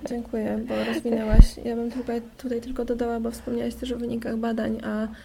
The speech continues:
to akurat się jeszcze chyba nie poja-, nie pojawiło w moim podcaście i tak trochę szukałam okazji, żeby o tym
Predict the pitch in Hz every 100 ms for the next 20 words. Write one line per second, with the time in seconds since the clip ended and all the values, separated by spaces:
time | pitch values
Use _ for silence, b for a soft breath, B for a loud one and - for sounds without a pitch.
0 | B - 262 262 247 - 247 233 254 226
1 | 233 247 269 262 254 240 240 240 240 233
2 | 226 226 240 - 226 226 226 226 226 233
3 | 226 226 226 226 233 226 226 262 240 -
4 | - 233 226